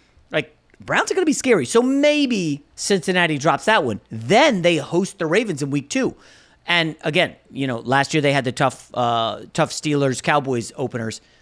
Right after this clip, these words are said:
This year's not easy. Now, the other thing, Rob, a-, and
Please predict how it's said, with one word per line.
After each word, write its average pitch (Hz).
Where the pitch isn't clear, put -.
This 202
year's 330
not 240
easy. 254
Now, 190
the 233
other 320
thing, 160
Rob, 123
a-, -
and 233